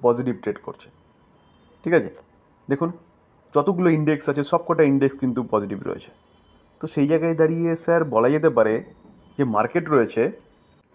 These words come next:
আমাদের মার্কেটের কথা বলছি, আমাদের মার্কেটে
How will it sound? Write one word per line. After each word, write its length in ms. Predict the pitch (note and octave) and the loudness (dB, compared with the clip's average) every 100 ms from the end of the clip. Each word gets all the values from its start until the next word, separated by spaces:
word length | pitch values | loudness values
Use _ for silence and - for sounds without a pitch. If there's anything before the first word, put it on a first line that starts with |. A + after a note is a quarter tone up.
| _ | _
আমাদের 320 | A2 C3 D#3 D#3 | -2 2 2 2
মার্কেটের 380 | C3+ C3 A#2+ G#2+ | 0 0 -2 -2
কথা 200 | G#2 A2 | -2 -4
বলছি, 340 | G2+ G2+ C#3+ - - | -4 -8 -10 -10 -16
আমাদের 320 | - C3 D3 C#3+ | -6 -2 0 0
মার্কেটে 460 | C#3 C3+ C#3 D3+ | 0 -2 -4 -2